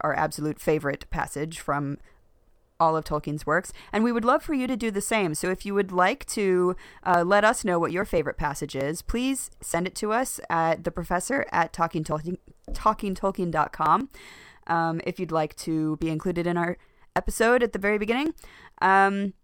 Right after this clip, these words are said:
and if you can send it to us by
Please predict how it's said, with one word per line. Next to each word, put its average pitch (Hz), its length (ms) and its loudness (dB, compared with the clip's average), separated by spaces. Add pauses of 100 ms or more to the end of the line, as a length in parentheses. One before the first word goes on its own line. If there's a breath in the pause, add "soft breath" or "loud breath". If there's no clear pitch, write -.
(380)
and 196 720 0 (160)
if 185 160 0
you 220 80 -4
can 214 160 -2
send 226 300 2
it 220 140 2
to 214 340 2 (200)
us 196 340 4 (120)
by 170 920 6